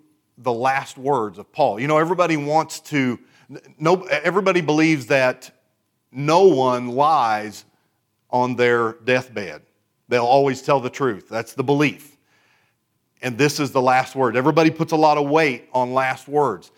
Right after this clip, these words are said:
This is kind of the last word from Paul. We find him, uh, in a Roman prison. We'll see that in a little bit.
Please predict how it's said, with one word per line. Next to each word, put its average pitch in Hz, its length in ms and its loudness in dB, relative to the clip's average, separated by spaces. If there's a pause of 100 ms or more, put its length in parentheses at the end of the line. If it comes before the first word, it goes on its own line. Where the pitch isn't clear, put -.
(200)
This 143 200 -2
is 160 220 -12
kind 151 220 -6
of 143 80 -2
the 127 100 0
last 123 400 -2
word 120 380 -4
from 104 160 -14
Paul. 120 600 -4 (360)
We 131 120 -2
find 147 440 -2
him, 139 360 -2 (300)
uh, 127 160 0
in 135 140 0
a 123 80 -2
Roman 139 340 0
prison. 120 460 0
We'll 117 80 -6
see 147 240 -4
that 131 180 2
in 123 80 -4
a 117 140 -6
little 127 240 0
bit. 104 340 -2